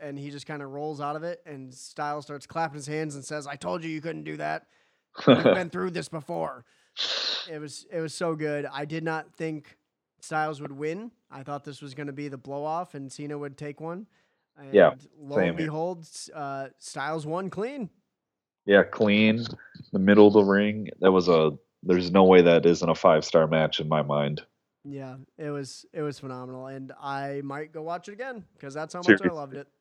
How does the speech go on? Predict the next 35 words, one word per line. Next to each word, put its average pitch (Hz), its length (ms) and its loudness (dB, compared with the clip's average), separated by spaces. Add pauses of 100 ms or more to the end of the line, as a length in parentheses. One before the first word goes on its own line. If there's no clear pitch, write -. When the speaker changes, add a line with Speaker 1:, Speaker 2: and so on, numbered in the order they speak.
(120)
Speaker 1:
<laughs> - 260 -20
Speaker 2:
Seriously, 87 500 4
that 82 260 8
good. 78 340 4 (500)
Speaker 1:
Uh, 147 420 -4
number 175 180 -8
three, 202 200 -6
sir. 131 280 -10 (440)
Speaker 2:
I 104 220 12
have 101 300 12
the 95 120 6
Reigns 92 480 2
Styles 85 500 4
match 78 340 -2
from 78 160 -6
Extreme 82 460 -4
Rules 120 260 2
here. 73 300 -2 (200)
Speaker 1:
Oh, 147 260 -14
there 143 180 -10
you 170 80 -12
go. 208 240 -14 (320)
Speaker 2:
Yep. 110 200 2 (300)
Speaker 1:
Uh, 143 600 2 (160)
<laughs> - 140 -20
Kevin 226 260 -4
Owens, 214 360 -4
Sami 214 280 -6
Zayn 196 320 -6
at 156 120 -10
Battleground. 139 800 -10 (520)
This 160 280 -14
was 160 300 -4
Speaker 2:
Okay. 156 100 -8
Speaker 1:
the, 147 720 -10